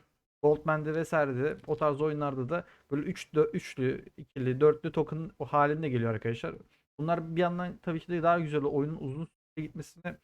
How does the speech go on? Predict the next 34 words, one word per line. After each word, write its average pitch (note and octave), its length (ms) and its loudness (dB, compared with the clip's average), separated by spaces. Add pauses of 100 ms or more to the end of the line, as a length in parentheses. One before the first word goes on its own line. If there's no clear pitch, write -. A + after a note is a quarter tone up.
(420)
e, A2+ 280 4
fayda A#2 360 0
sağlıyor E3+ 420 0
ve G#3 160 0 (280)
aynı F#3 200 0
şekilde D#3+ 280 -2
yakım F3+ 340 2
işlemleri D3 580 -2 (360)
vesaire E3 520 2 (160)
hem F#3+ 220 0
kolay E3+ 420 0
hem D#3+ 220 -2
de D#3+ 240 0
daha C#3+ 180 4
fazla C3+ 320 0
olacağı D#3+ 360 0
için F3+ 240 -4 (180)
kazancımız B2+ 720 0
da F#3 180 -4 (380)
yani D3 100 0
her F#3+ 120 4
zaman D#3 320 0
bildiğiniz D3+ 320 -2
gibi C#3+ 180 -2
her D#3 200 2
zaman C#3+ 240 0
olmasa B2+ 360 -2
da A#2 100 -2
tabii A2+ 240 -2
ki E3 100 -8
de F#3 140 -4
ilk F3+ 180 -6
gelen C#3 160 0
oyuncuların D3+ 520 -2